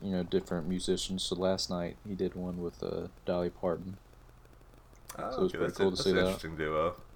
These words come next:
Speaker 1: Yeah, 'cause they had never met either. So it was pretty cool to watch that.
Speaker 2: So
Speaker 1: Uh,
Speaker 2: is
Speaker 1: but,
Speaker 2: it
Speaker 1: uh,
Speaker 2: just interviews, or do they sometimes, like, do a little collab or something?
Speaker 1: They've, on a couple episodes, they've done a collab. Like, he did one, he, uh, was with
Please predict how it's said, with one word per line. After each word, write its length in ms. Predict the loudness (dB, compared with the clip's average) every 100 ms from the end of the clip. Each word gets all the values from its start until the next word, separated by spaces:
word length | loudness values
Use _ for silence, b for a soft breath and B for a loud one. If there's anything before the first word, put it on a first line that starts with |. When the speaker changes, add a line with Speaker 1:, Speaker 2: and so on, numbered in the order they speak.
| -18 -20 -20 -18 -2
Speaker 1:
Yeah, 320 | 4 6 6 2 -12 -2
'cause 200 | 4 6
they 100 | 8
had 140 | 6 6
never 180 | 2 2
met 240 | 2 6
either. 300 | 4 4 -2 -8 -16 -16 -16
So 180 | -6 0
it 20 |
was 80 | 0
pretty 200 | 0 -8 -6
cool 140 | -8
to 40 |
watch 280 | -4 -6 -4
that. 260 | -6 -6 -8 -12 -16 -16 -16 -16 -18 -18 -18 0
Speaker 2:
So 140 | 6 8
Speaker 1:
Uh, 40 |
Speaker 2:
is 80 | 8
Speaker 1:
but, 100 | 6
Speaker 2:
it 20 |
Speaker 1:
uh, 20 | 4
Speaker 2:
just 380 | 8 8 8
interviews, 580 | 2 2 2 4 4 4
or 40 | 0
do 100 | 0
they 100 | 0
sometimes, 460 | -2 0 2 2
like, 160 | 0 -6 -10 -6
do 100 | -2
a 40 |
little 160 | -2 -2
collab 480 | -4 -2 0 0
or 60 | -4
something? 340 | -8 -8 -8 -12 -16 -20 -20 B B -14 6
Speaker 1:
They've, 260 | 8 8 6
on 120 | 0
a 40 | 4
couple 280 | 4 6 6
episodes, 320 | 6 2 2
they've 80 | 0
done 80 | 0
a 40 |
collab. 260 | 2 2 4
Like, 180 | 0 -2
he 60 | 0
did 160 | 0
one, 220 | 2 0
he, 300 | 0 -2 0
uh, 120 | 0 0
was 180 | -4 -2
with 160 | -2